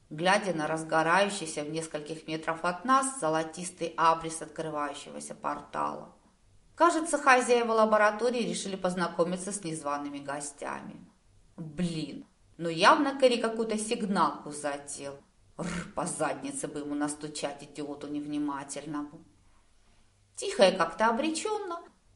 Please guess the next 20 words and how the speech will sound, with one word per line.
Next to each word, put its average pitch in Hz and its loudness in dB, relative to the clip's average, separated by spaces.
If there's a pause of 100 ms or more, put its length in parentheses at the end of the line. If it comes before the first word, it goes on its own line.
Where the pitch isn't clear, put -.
(140)
Зашелестели 240 0
обнажаемые 175 2
клинки 160 -8
эльфов. 151 -8 (400)
Ну 427 -4
да, - 2 (400)
шансов - 4
у - -2
сотворённых 262 6
против 226 -2
творцов 220 0
немного. 147 -6 (560)
Ну 320 -2
и 403 2
покорно 226 6
складывать 185 2
лапки 220 4
они 151 -6
не 151 -6
станут. - -4